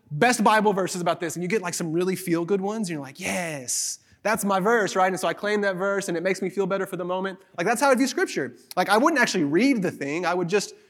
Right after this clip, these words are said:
grab a verse here or there to try to make me feel better. And then other times I've viewed it as, as an encyclopedia or Wikipedia. Like, I have a question about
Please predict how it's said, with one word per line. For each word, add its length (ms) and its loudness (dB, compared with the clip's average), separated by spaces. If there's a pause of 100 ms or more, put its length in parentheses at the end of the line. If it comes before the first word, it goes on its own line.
(240)
grab 260 0
a 60 -2
verse 340 -6
here 280 -4
or 40 -4
there 180 -6
to 80 -6
try 200 -10
to 80 -8
make 240 -10
me 80 -10
feel 240 -10
better. 340 -16 (1200)
And 100 4
then 80 8
other 180 4
times 380 2
I've 160 2
viewed 200 0
it 100 4
as, 260 0 (160)
as 120 -4
an 60 0
encyclopedia 960 -4
or 320 -4
Wikipedia. 540 -6
Like, 120 -10
I 40 -4
have 100 -2
a 60 -8
question 420 -8
about 340 0